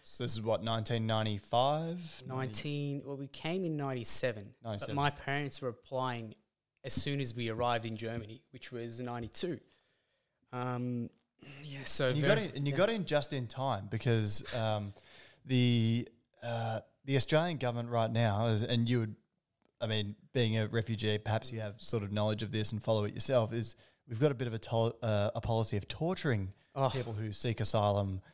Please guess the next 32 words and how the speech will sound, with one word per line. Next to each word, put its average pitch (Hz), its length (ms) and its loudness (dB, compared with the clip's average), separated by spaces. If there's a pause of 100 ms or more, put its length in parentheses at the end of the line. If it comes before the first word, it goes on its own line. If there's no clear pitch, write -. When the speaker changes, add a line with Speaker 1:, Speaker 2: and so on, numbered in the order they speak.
(220)
Speaker 1:
Um, 123 120 -2
Speaker 2:
Yeah. 123 220 4 (440)
Speaker 1:
and, 120 280 -4
you 120 80 -6
know, 117 100 -2
we 131 120 -2
won't 147 220 6
go 139 140 4
too - 180 -4
much 127 220 -2
into 104 140 -6
that. 123 140 8
I 113 60 8
can, 113 260 0
I 113 100 -2
can, 110 280 0
I 110 60 -2
can 113 140 -4
see 143 340 2
in 120 120 4
your 110 120 -2
Speaker 2:
<laughs> 135 120 -2
Speaker 1:
face 127 140 2
that 120 100 -10
you 117 120 -4
know 117 180 -2 (380)
that, 120 340 0
that 117 120 0
it 110 220 -4
sort 123 200 2
of, 110 180 0
um, 107 300 2